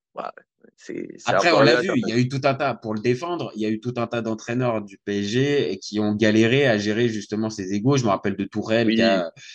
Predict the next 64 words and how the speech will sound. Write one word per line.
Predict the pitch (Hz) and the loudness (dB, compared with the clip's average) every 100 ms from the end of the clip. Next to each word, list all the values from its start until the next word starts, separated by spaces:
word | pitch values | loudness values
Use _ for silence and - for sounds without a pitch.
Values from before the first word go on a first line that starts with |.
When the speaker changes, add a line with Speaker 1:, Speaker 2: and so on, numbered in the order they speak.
| - - | -20 -4
Speaker 2:
qui | 104 | 0
a, | 101 | 0
qui | 98 110 | 0 -2
sort | 120 110 | 2 2
Mbappé | 110 110 110 117 | 2 2 2 4
et | 127 127 113 98 101 | 6 6 4 2 -2
il | 101 | -2
faut | 104 | -4
limite | 104 110 123 123 | -2 0 0 0
qu'il | 113 104 | -4 -6
lui | |
fasse | 104 101 110 | -4 -4 -4
un | 107 | 0
câlin | 117 113 123 120 | 2 2 2 0
et | 107 | -2
qu'il | 107 101 | -6 -2
lui | 107 | -2
explique | 107 - 123 123 | -2 -4 -4 -2
par | 104 | -2
A | 104 | -2
plus | - 107 | -6 -4
B | 117 131 | -2 -4
pourquoi | - 104 | -4 -4
il | 98 | -4
l'a | 95 | -4
sorti. | 101 117 - 165 165 - - - - | -4 -6 -2 -2 -2 -8 -20 -20 -8
Donc, | - - | -4 0
c'est, | 117 - | -2 -2
c'est | - 127 123 135 | -8 2 2 4
aussi | 143 143 135 | 4 4 2
compliqué. | 139 - 165 | 0 2 2
Maintenant, | 113 104 135 151 330 _ - | 2 2 0 -2 -2 _ -10
il | 98 | -6
a | 98 | -4
pas | 104 | -6
tranché, | 98 - 104 - 165 185 _ _ 78 | -10 -8 -4 -2 -2 -6 _ _ -18
euh, | |
comparé | - - 82 87 | -12 -8 -6 -8
à | |
ses, | - 92 90 85 | -4 -2 -2 -2
ses | 92 92 | -6 -8
entraîneurs, | 90 101 151 151 | -4 2 4 4
il | 101 | 2
a | 95 | 0
fait | 107 | 0
dans | 101 95 | -2 -2
la | 92 | -2
lignée, | 95 101 123 165 | -2 0 4 4
c'est-à-dire | 101 95 123 | 2 -4 -4
ça, | 131 92 90 - - - | -2 -4 -6 -14 -16 -6
il | 104 | -2
a | 107 | 0
composé | - 127 123 127 117 | 0 0 2 2 2
avec | 113 110 110 156 | 2 2 0 0
eux, | 165 | 0
il | 107 | 0
a | |
pas | 110 117 | -2 -4
été | 117 110 | -4 -6
capable | 139 139 135 | -4 -4 -4
de | 107 | -2
les | 107 | -2
fédérer, | - 127 120 127 120 123 | -2 -2 2 2 0 -2
de, | 113 92 | -10 -16